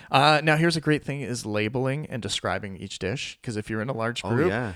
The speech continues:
Speaker 1: it's nice to have a little bit of description about everything.
Speaker 2: Absolutely.
Speaker 1: Or
Speaker 2: Oh,
Speaker 1: else
Speaker 2: you know, I wouldn't have even thought of that.
Speaker 1: 'Cause, uh, you're honestly, if you're the cook, you're gonna be the one standing there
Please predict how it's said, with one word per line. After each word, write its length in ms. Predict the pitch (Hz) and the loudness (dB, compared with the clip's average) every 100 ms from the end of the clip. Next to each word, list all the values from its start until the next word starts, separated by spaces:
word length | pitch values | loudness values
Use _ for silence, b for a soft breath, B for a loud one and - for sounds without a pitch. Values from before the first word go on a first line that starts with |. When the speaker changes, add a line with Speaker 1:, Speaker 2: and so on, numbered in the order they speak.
| - | -4
Speaker 1:
it's 200 | 127 - | -4 -2
nice 180 | 101 - | -4 -4
to 80 | 107 | -2
have 200 | 95 110 | 0 0
a 60 | |
little 260 | 92 98 101 | 0 -2 -4
bit 160 | 98 | -4
of 80 | 92 | -4
description 520 | 90 - - - 95 90 | -4 -6 -6 -6 -8 -8
about 280 | 90 82 | -6 -6
everything. 400 | - - 87 - | -6 -6 -6 -6
Speaker 2:
Absolutely. 460 | 107 120 143 92 82 - | -6 -4 -4 -4 -6 -4
Speaker 1:
Or 160 | 120 | 0
Speaker 2:
Oh, 40 | 123 | 2
Speaker 1:
else 100 | 220 | 4
Speaker 2:
you 80 | 220 | 4
know, 120 | 233 | 6
I 40 | |
wouldn't 240 | 220 214 185 | 6 4 2
have 80 | 170 | -2
even 140 | 170 | -2
thought 220 | 196 202 | -4 -4
of 60 | 180 | -6
that. 200 | 90 87 - | -8 -10 -4
Speaker 1:
'Cause, 180 | 165 160 | -2 -2
uh, 40 | - | -2
you're 200 | 156 147 | 0 0
honestly, 400 | 151 147 - 131 | 0 0 -2 -2
if 120 | - | -2
you're 100 | 156 | -2
the 100 | 151 | -2
cook, 340 | - 156 113 | 0 0 0
you're 100 | 113 | -4
gonna 140 | 123 120 | -6 -4
be 80 | 123 | -2
the 120 | 117 | -2
one 280 | 113 113 104 | -2 -4 -6
standing 460 | - - 104 107 101 | -10 -6 -4 -4 -6
there 320 | 98 95 | -6 -8